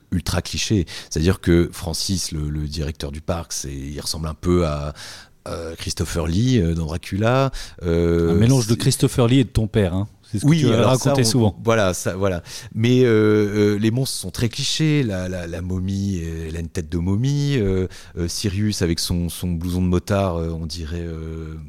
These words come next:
Speaker 1: Ghost Rider. Euh, Aurélien, on dirait Hellboy. Enfin, c'est, c'est, ce sont vraiment, j'ai repris exactement les clichés de monstres. Donc, je suis vraiment, euh, on va dire, en cara design. Je suis pas allé chercher très loin, on va dire. Après, moi, ce qui m'importait, c'était de les rendre, euh,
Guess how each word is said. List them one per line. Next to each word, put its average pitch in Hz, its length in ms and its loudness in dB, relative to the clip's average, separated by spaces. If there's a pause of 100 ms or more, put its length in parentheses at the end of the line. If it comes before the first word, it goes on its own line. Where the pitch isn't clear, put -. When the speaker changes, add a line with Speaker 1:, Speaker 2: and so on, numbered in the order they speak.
(300)
Speaker 1:
Ghost 82 220 -4
Rider. 98 240 -2
Euh, 98 1000 2
Aurélien, 92 460 -2
on 87 80 -4
dirait 82 300 -2
Hellboy. 123 400 4
Enfin, 101 240 0 (260)
c'est, 110 280 0
c'est, 123 240 2
ce 120 160 -2
sont 165 160 -2
vraiment, 143 480 0
j'ai 110 140 2
repris 120 480 -2
exactement 127 540 -2
les 120 120 -4
clichés 135 520 -2
de 101 80 0
monstres. 110 500 -2
Donc, 92 140 -10
je - 60 -12
suis 87 100 -12
vraiment, 120 520 -2
euh, 92 140 2
on 90 80 0
va 95 100 0
dire, 104 160 2
en 85 100 -4
cara 90 260 0
design. 110 340 0 (400)
Je - 160 -8
suis 98 180 -8
pas 135 100 2
allé 113 140 2
chercher 113 420 -2
très 95 180 -2
loin, 107 180 0
on 131 100 -2
va 90 100 2
dire. 131 200 0 (240)
Après, 139 240 2
moi, 107 140 4
ce - 60 -6
qui 92 100 0
m'importait, 104 520 2
c'était 117 340 -2
de 101 100 0
les 85 160 0
rendre, 110 400 0
euh, 85 340 0